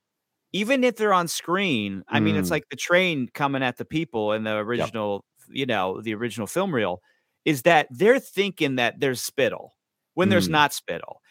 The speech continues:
Speaker 1: And I
Speaker 2: Right.
Speaker 1: think this is super positive if Wonka does really well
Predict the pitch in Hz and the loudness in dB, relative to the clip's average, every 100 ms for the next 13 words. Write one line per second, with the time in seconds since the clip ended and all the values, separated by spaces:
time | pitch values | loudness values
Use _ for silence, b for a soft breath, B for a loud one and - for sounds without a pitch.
0 | b - 180 175 156 247 165 185 226 196 | b 0 4 4 4 -2 -4 -4 -4 -4
1 | - 208 160 - 170 196 254 196 127 120 | -4 -2 -2 2 8 8 8 4 -4 -4
2 | 113 143 220 247 190 165 143 156 143 113 | 0 0 0 -2 -2 -2 -2 -4 -2 -2
3 | 104 85 - - | 0 0 -4 -12